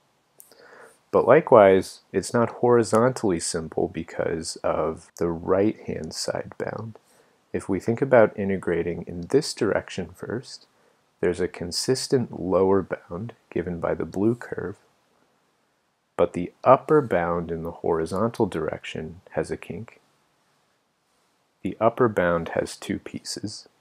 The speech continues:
so unfortunately this shape is neither.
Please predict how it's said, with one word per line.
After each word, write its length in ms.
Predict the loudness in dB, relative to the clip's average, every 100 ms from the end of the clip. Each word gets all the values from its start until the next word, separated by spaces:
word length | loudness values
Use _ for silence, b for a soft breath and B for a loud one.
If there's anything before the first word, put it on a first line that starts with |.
| _ _ _
so 200 | 2 2
unfortunately 640 | 0 4 4 4 -2 -2
this 220 | -2 -6 -4
shape 280 | -4 -4
is 160 | -6 -10
neither. 440 | -10 -10 -10 -12